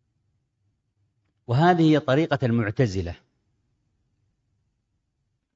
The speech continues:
ونلاحظ أن الشيخ رحمه الله ذكر هذا في سياق كلامه على الأشاعرة،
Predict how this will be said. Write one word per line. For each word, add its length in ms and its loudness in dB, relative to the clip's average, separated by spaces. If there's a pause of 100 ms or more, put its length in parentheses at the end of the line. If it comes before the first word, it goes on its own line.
(460)
ونلاحظ 640 0
أن 180 -2
الشيخ 420 -4
رحمه 340 -2
الله 480 -2
ذكر 280 0
هذا 600 0 (1040)
في 120 -4
سياق 460 -2
كلامه 680 -2
على 180 -4
الأشاعرة، 640 -2